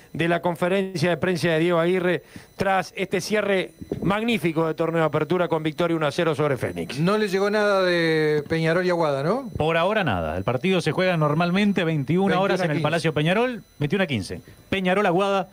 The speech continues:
Speaker 3: primera final de la Liga Uruguaya de Básquetbol.
Speaker 1: Muy bien.
Speaker 3: Pinto Matambrito, por el mostaza miel dos anclas y sacala del estadio.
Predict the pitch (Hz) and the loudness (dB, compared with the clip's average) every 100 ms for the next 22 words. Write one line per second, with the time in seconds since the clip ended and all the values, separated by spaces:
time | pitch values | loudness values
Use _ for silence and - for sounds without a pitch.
0 | - - 151 180 190 147 165 165 147 139 | -16 -6 -2 0 0 0 0 0 0 0
1 | 143 131 127 123 104 - 87 76 73 - | 0 0 0 0 0 -2 -8 -8 -8 -2
2 | 208 190 180 175 147 - - - - - | 0 2 0 -2 -8 -18 -20 -20 -20 -18
3 | - - 196 180 143 233 196 185 247 190 | -14 -6 0 2 2 0 0 0 0 0
4 | 123 107 214 233 190 175 175 175 170 151 | 0 2 0 0 2 2 0 0 0 0
5 | 127 143 113 101 82 80 165 196 226 214 | 0 0 0 0 0 -2 -2 -2 0 0
6 | 143 117 107 107 | 0 0 2 0